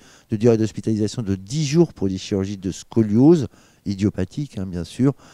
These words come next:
à des durées entre quatre et cinq jours post-opératoires.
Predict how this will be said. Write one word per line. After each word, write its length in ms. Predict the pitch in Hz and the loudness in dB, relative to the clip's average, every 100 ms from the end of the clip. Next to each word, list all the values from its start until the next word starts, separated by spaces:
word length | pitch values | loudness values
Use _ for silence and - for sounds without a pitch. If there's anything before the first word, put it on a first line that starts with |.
| - - | -20 -4
à 200 | 104 123 | 0 0
des 160 | 110 95 | 0 -6
durées 580 | 95 104 101 123 135 - - | -2 0 4 4 2 -4 -12
entre 360 | 98 - 104 | -12 -4 -4
quatre 420 | 92 - 123 - - | -4 -4 -4 -4 -14
et 80 | 98 | -16
cinq 320 | - 104 98 | -12 -12 -8
jours 160 | 107 120 | -6 -2
post-opératoires. 720 | 117 - 113 104 101 110 | -4 -2 -4 -2 -2 -2